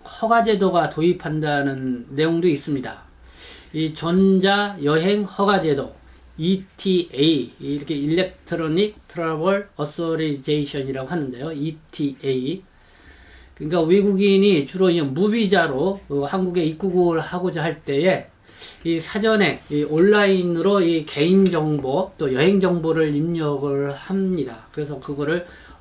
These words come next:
보고 문제가 없으면 바로, 어, 비자를 좀 발급을 해주는 이런 제도다, 이렇게 보시면 되는데요.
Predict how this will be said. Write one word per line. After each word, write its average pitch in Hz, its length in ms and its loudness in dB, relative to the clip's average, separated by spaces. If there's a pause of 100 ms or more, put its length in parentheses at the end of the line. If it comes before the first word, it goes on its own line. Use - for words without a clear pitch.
(100)
보고 151 280 -4
문제가 156 400 -2
없으면 143 400 -4
바로, 147 400 -4 (280)
어, 123 240 -14
비자를 156 460 -4
좀 147 200 -2
발급을 143 440 -4
해주는 147 560 -6
이런 147 240 -4
제도다, 139 640 -4
이렇게 135 200 -10
보시면 151 360 -6
되는데요. 131 520 -6